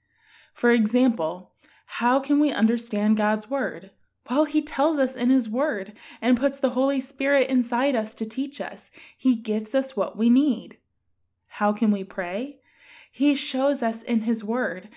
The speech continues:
and puts the Holy Spirit inside us to pray for us. He gives us what we need. Praying a chunk of Scripture is something you can do at home when you feel like the words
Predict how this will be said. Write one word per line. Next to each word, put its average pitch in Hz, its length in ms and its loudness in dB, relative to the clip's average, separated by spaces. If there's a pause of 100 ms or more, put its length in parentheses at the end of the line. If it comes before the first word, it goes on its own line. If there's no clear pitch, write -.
(200)
and 233 180 2
puts 262 220 -2
the 254 100 -2
Holy 262 300 0
Spirit 226 420 -2
inside 233 480 0
us 254 160 -4
to - 120 -20
pray 254 260 -8
for 294 460 -8
us. 190 420 -6
He 240 180 -6
gives 277 420 -4
us 302 220 0
what 202 180 -4
we 214 180 0
need. 180 440 -2 (1400)
Praying 285 360 4
a 277 40 2
chunk 214 280 -4
of 214 100 -6
Scripture 175 540 -10
is 208 200 -6
something 214 400 -4
you 220 320 -2
can 214 200 0
do 180 160 -4
at - 80 -4
home 220 360 -4
when 185 160 -10
you 208 160 0
feel 214 240 -4
like 190 220 -6
the 175 80 -6
words 180 480 -10